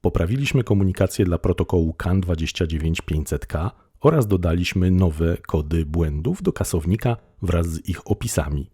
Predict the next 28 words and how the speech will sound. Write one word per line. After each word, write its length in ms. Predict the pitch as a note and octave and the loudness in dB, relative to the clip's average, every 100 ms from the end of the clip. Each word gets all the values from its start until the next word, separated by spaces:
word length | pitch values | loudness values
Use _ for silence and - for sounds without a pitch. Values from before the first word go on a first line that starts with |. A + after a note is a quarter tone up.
| _ | _
Od 320 | - C#2 - | -10 -10 0
teraz 400 | - B2 A2+ - | 4 4 4 2
możliwa 420 | G#2+ F#2 F2 E2 | 2 2 2 2
jest 120 | D#2+ E2 | 0 2
blokada 580 | F2 F#2+ - E2+ C#2 | 4 4 4 2 0
zbierania 440 | C#2 D2 D#2 D#2+ D2+ | -4 -2 0 0 0
map 200 | D2+ D#2+ | -2 -4
benzyny 600 | D#2 D2+ D2+ F2 E2+ D#2 | -4 -4 -2 0 0 0
i 60 | |
gazu 380 | D#2 D#2+ G#2 G3+ | 0 0 0 -2
podczas 460 | G#3 G#2+ - F2+ - | 0 -4 -2 -6 -4
pracy 400 | - E2+ - A2 | -2 -2 -2 -4
w 80 | - | 0
pętli 400 | F#2 E2 - - | 0 0 0 0
otwartej. 720 | - - D2+ - C2+ C2 - | 0 -2 -4 -6 -6 -6 -8
Aby 340 | - D#2+ D#2+ D#2+ | -6 0 2 4
włączyć 480 | A#2 E3+ - D#2+ | 6 4 4 -2
tę 120 | - D#2+ | -2 0
możliwość, 580 | D#2 E2 B2+ B2 A#2+ | 0 0 0 0 -2
przejdź 460 | - - F2+ E2+ F2 | -2 0 2 2 0
do 300 | D#2+ D2+ - _ _ _ _ | 0 0 -4 _ _ _ _
Opcje, 600 | F#2 - - - C#3+ F#3+ - _ _ _ - | -2 -2 -6 0 2 2 -4 _ _ _ -8
zbieraj 460 | A2 A2 G2+ D#2+ | 2 6 6 4
mapy 340 | D#2+ A#2+ - A2 | 4 2 2 0
tylko 380 | - G2 - - | 2 2 0 -2
w 80 | |
pętli 340 | - D2+ D2 E2 | 0 -2 -2 0
zamkniętej. 720 | F#2+ F#2+ - E2 D2 D2+ | 0 2 2 2 0 -6